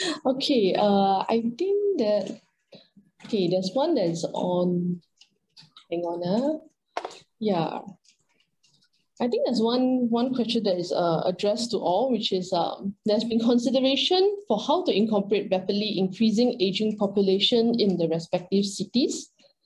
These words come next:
okay, globally in climate adaptation strategies. Okay, so I think, uh, in Mister Tan's slides, he shared a lot about, uh, naturalized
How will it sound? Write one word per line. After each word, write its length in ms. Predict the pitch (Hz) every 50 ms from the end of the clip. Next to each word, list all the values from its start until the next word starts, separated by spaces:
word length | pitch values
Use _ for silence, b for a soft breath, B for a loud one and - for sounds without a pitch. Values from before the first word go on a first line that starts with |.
| b b b b _ _ -
okay, 200 | 220 208 208 196
globally 420 | 208 208 202 214 220 226 240 226
in 180 | 196 175 160 -
climate 320 | - 214 185 185 190 165
adaptation 560 | 180 - 160 156 - 170 170 - - 180 180
strategies. 720 | - - 175 165 - - 156 - 151 156 151 - - - - B B B B B - 196
Okay, 200 | 196 - 202 202
so 180 | 202 190 185 -
I 120 | - 202
think, 320 | 202 - 359 339 - - -
uh, 300 | 190 175 170 - - - -
in 140 | - 190 196
Mister 240 | 196 208 - 247 226
Tan's 300 | 247 247 262 277 - -
slides, 240 | 220 143 - -
he 60 | 202 185
shared 260 | - - 226 190 -
a 60 | 160
lot 200 | 180 185 180 170
about, 360 | 175 165 151 156 - - - -
uh, 320 | 139 139 - 110 98 110 -
naturalized 880 | 165 175 170 175 - - 214 196 196 190 185 185 185 190 190 190 -